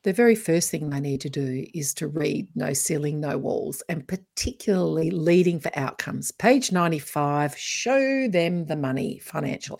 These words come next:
Acumen. Uh, that will give you the absolute basics. So that's number one. Uh, number two is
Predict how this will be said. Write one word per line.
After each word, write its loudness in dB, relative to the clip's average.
Acumen. -12
Uh, -2
that 2
will -2
give -2
you 2
the -6
absolute -4
basics. -4
So 0
that's 2
number -2
one. -6
Uh, -2
number 4
two 0
is 2